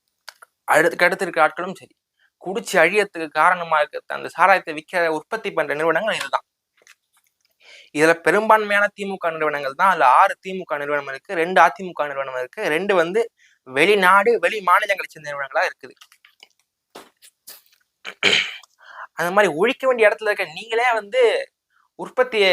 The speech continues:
பண்ணாதீங்க, உறுதிமொழி சொல்றீங்க. ஒரு, ஒழிக்க வேண்டிய இடத்துல இருக்க நீங்க, உற்பத்தி பண்றது நீங்க தான். சரிங்களா? இந்த சாராயத்திற்கு,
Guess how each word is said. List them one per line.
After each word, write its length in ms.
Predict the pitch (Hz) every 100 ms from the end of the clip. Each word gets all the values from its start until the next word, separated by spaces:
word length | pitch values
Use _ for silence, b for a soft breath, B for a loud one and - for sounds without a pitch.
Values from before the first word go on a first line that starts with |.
| 165 151
பண்ணாதீங்க, 540 | 160 156 143 151 160
உறுதிமொழி 400 | 170 196 196 147 139
சொல்றீங்க. 320 | - 139 143 -
ஒரு, 180 | 143 160 -
ஒழிக்க 320 | 151 196 202
வேண்டிய 200 | 196 185
இடத்துல 140 | 190
இருக்க 200 | 180 185 170
நீங்க, 280 | 175 190 226
உற்பத்தி 320 | 190 226 220
பண்றது 340 | 190 190 269
நீங்க 200 | 233 180
தான். 160 | 135 117 _ _ _ _ _ _
சரிங்களா? 380 | 127 127 165 143 _ _ _ _ _ _ _ _ _ -
இந்த 300 | 147 214 220
சாராயத்திற்கு, 840 | 190 160 214 254 208 160 147 -